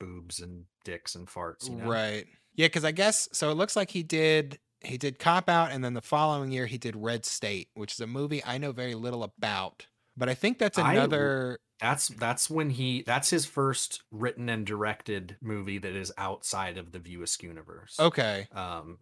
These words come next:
Speaker 1: so he's, he said, like, "I'm done with the View Askew universe. I'm leaving Jay and Silent Bob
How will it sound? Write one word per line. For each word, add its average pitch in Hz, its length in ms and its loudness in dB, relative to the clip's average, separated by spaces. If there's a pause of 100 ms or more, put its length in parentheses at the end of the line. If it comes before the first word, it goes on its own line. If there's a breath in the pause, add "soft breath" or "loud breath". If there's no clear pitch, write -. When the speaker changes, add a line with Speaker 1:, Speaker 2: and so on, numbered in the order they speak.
Speaker 1:
so 95 300 -2
he's, 101 340 -6
he 104 220 -8
said, 98 420 -2
like, 92 280 -4
"I'm 95 260 -8
done 117 360 0
with 127 140 -2
the 123 80 -2
View 120 220 -2
Askew 117 260 -4
universe. 110 440 0
I'm 92 180 -6
leaving 110 340 -2
Jay 110 200 0
and 107 120 -2
Silent 110 320 -2
Bob 104 440 2